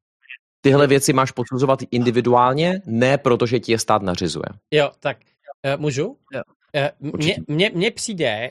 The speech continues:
Speaker 2: že, eh, že jsme v situaci, že bohužel jakoby lidi nepřemýšlejí logicky.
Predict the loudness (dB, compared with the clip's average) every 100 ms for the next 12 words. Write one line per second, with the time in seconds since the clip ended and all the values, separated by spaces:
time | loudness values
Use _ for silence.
0 | -8 -8 -2 -2 0 -4 -6 -6 -6 -10
1 | _ _ -14 -6 -4 -2 -6 -4 -6 -4
2 | -4 -6 -8 -8 -6 -8 -10 -20 _ _
3 | _ -6 -4 -4 -4 -4 -6 -6 -4 -4
4 | -6 -8 -8 -10 -8 -8 -6 -8 -12 -18